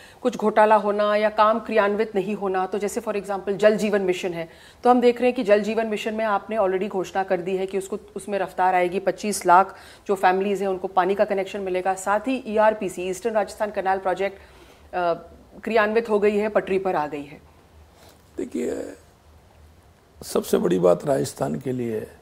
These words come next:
Speaker 2: पानी की रहती है, चाहे वो पीने का पानी हो, चाहे वो सिंचाई का पानी हो। कांग्रेस की सरकार ने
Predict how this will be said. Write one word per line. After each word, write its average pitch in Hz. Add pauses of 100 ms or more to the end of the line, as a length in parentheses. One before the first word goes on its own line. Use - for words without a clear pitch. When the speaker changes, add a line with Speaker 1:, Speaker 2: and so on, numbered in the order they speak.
(600)
Speaker 2:
पानी 104
की -
रहती -
है, - (720)
चाहे 110
वो 120
पीने 139
का 147
पानी 156
हो, 156 (520)
चाहे 131
वो 160
सिंचाई 123
का 117
पानी -
हो। - (1200)
कांग्रेस 147
की 151
सरकार 160
ने 208